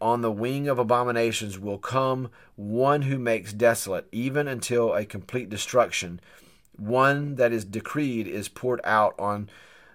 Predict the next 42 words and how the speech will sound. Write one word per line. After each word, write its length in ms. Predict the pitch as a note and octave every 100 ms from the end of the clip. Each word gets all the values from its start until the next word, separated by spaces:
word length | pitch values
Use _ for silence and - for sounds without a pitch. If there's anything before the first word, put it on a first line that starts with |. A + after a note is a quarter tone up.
| _
the 400 | A2+ G2+ - A2
one 340 | A2 A2+ A2+ A2
who 160 | G#2+
makes 260 | G#2+ G2+ -
desolate." 600 | F#2+ G2+ - C2 - - _ _ _ _ _ -
Okay, 320 | A2 G#2+ E2
so 400 | - B2+ A#2+ G2 - _ -
this 320 | C3+ E3 F3+
is 140 | D#3+ -
awesome. 580 | G#2 G#2+ G2+ - E2+ F2 - - _
So 200 | - C3
let's 400 | C#3 D#3+ D#3+ -
unpack 460 | C3 C#3 C3+ B2+ -
these 180 | A#2 A2+
two 140 | A#2+
verses. 560 | G2+ G#2 F2+ F#2 F2 -
We 340 | - G#2+ C#3+ F3
see 340 | - D3+ C3+
here 280 | A2+ A#2 A2+
that 240 | G#2+ F#2+
the, 260 | E2+ G2 G2 G#2
after 280 | A2+ B2+
the 100 | D3
Messiah 500 | E3 E3 D3+ C#3 C#3
is 100 | C#3+
cut 220 | - C#3 A2
off, 280 | G#2 G2 - - - - -
there 200 | A#2 C3
will 180 | C#3+ C#3
be 440 | B2 B2 A#2+ A2+ - -
a 420 | G#2+ G#2+ G#2 F#2 - G2
desolation 680 | F#2 A#2+ - A2+ A2+ - G2+
and 140 | G2 -
all, 260 | - G#2 - _ _ -
you 140 | A2+
know, 60 | G#2
all 280 | - A#2 C#3
the 80 | C3+
way 160 | B2
to 120 | A#2
the 160 | G#2+ F#2+
end. 440 | A2+ G2 D#2 D#2+